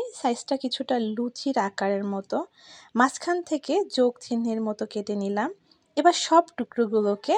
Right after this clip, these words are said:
আমি একই সারিতে সাজিয়ে নেব। সাজানোর পরে উপর দিয়ে একটা স্কেল দিয়ে কিংবা সরু কিছু দিয়ে একটু চাপ দিয়ে দেব। এরপরে গোল শেপ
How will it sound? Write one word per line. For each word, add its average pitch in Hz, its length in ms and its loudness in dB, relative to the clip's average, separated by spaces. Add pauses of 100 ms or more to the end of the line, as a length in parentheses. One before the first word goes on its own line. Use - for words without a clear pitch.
আমি 233 180 0 (240)
একই 285 200 -2
সারিতে 214 480 -4
সাজিয়ে 208 500 -4
নেব। 196 220 -6 (680)
সাজানোর 320 540 2
পরে 220 300 0 (180)
উপর 277 260 4 (180)
দিয়ে 220 220 -2
একটা 202 240 -8
স্কেল - 440 -2 (120)
দিয়ে 208 380 -2
কিংবা 320 380 -4 (160)
সরু 285 460 0
কিছু 262 300 -8 (140)
দিয়ে 208 280 -6
একটু 370 280 -12
চাপ 208 280 -2 (140)
দিয়ে 202 240 -4
দেব। 190 220 -10 (1200)
এরপরে 269 340 2 (100)
গোল 277 300 8
শেপ 226 320 2